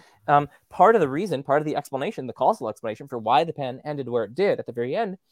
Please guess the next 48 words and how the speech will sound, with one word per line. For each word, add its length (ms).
is 100
because, 380
let's 160
say, 120
halfway 380
through, 320
it 60
had 160
such 200
and 100
such 180
velocity, 640
such 220
and 80
such 180
laws 260
of 80
nature 260
were 160
operative, 600
its 160
state 280
was 160
such 200
and 100
such, 300
um, 280
it 80
had 220
such 220
and 100
such 180
momentum, 380
and 100
so 180
on. 180
So, 120
like, 240
its 360
state 400
at 160
each 140
of 120
these 180
instants 580
throughout 220
the 40
way 380